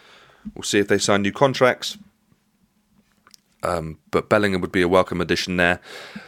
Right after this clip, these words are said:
The rumours are that Man City are also interested, that Real Madrid are interested. There's not gonna be a shortage of clubs in for Jude Bellingham. He may well be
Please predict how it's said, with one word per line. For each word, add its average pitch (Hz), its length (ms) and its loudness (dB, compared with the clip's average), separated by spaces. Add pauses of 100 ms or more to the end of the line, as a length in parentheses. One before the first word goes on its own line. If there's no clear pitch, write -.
(160)
The 165 100 6
rumours 156 300 4
are 131 300 8
that 107 140 2
Man 104 180 2
City 117 320 2
are 110 100 4
also 107 240 4
interested, 110 640 0 (200)
that - 180 0
Real 95 180 4
Madrid 104 340 2
are 104 100 6
interested. 101 640 -2 (380)
There's 113 180 0
not 147 140 2
gonna 117 180 2
be 107 180 6
a 95 60 4
shortage 95 460 2
of 85 100 -4
clubs 87 280 2
in 82 140 4
for 78 120 -8
Jude 80 180 -2
Bellingham. 76 380 0
He 104 100 -2
may 120 220 4
well 113 300 6
be 90 480 2